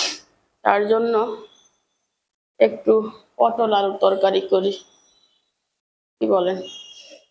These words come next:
আর কলিজার বোনেরা, একটা জিনিস আপনাদেরকে দেখাবো। আমি প্রত্যেক বছর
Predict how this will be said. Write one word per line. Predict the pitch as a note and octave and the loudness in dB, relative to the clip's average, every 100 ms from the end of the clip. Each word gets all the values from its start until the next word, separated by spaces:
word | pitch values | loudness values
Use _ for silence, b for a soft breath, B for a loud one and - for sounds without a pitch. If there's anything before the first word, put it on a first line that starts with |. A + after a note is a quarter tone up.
| _ _ _ _ _ _ _ _ _ _ _ _ _ - | _ _ _ _ _ _ _ _ _ _ _ _ _ 0
আর | A#3 A#3 | 0 4
কলিজার | A#3+ A#3+ A#3+ B3 | 4 4 2 0
বোনেরা, | A3+ G#3+ A#3 A#3 | 2 0 2 0
একটা | A3 G#3+ | 0 2
জিনিস | A3 A3+ | 2 2
আপনাদেরকে | A3 G#3 G#3 A#3+ | 0 2 4 4
দেখাবো। | G3+ F#3+ G#3+ G#3 A3+ G#2+ _ _ _ _ _ _ _ _ _ _ _ _ _ _ _ _ _ _ _ _ _ | 4 4 2 2 0 -6 _ _ _ _ _ _ _ _ _ _ _ _ _ _ _ _ _ _ _ _ _
আমি | G#3+ G#3+ A3+ A3+ | 0 2 2 0
প্রত্যেক | G#3 B3 A#3 | 4 4 4
বছর | A#3 A#3 B3+ | 0 2 2